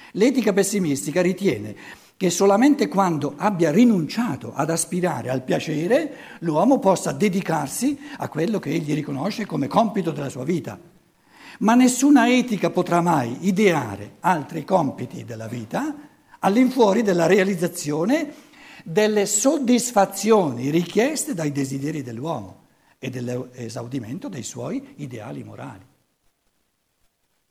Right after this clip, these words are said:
Quindi o uno si gode i suoi ideali morali, si gode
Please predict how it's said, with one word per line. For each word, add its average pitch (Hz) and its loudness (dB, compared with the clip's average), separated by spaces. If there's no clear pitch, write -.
Quindi 196 0
o 269 6
uno 262 6
si 202 -2
gode 185 2
i 160 -2
suoi 165 -4
ideali 147 -6
morali, 127 -8
si 180 -4
gode 147 0